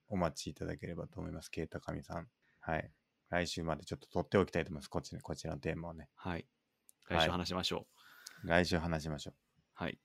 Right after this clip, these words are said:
Speaker 1: 備えときます。それに
Speaker 2: はい。
Speaker 1: 向けて。ちょっとどういう返信をしたらいいか、ちょっとこれかなり難解な問題だと思うんで。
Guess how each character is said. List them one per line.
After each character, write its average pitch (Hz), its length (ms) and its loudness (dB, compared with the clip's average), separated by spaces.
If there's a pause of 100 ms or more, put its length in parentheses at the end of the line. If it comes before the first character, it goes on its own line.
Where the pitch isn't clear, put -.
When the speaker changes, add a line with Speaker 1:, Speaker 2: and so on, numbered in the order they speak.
Speaker 1:
備 101 260 6
え 95 40 8
と 95 100 -2
き - 120 -6
ま 80 100 -2
す。 - 60 -10
そ 80 100 0
れ 80 80 -2
に 78 160 -6 (240)
Speaker 2:
は 85 140 -2
い。 - 20 4
Speaker 1:
向 - 60 -2
け - 80 -4
て。 - 100 -16
ち - 60 -12
ょ - 40 -16
っ - 40 -20 (100)
と 117 80 8
ど 120 120 12
う 135 60 12
い 131 140 10
う 120 200 2 (400)
返 107 220 6
信 101 140 4
を 92 40 4
し - 60 -2
た 92 80 4
ら 85 60 2
い 82 40 -2
い - 20 -16
か、 92 100 -4
ち - 100 -10
ょ - 20 -10
っ - 20 -16
と - 80 -6
こ - 120 -2
れ 92 80 4
か 110 140 2
な 110 100 10
り 101 100 6
難 110 280 10
解 107 200 10
な 85 320 2
問 82 200 0
題 78 180 2
だ 78 60 -6
と - 60 0 (160)
思 73 180 0
う - 20 -6
ん 76 100 -10
で。 82 120 -8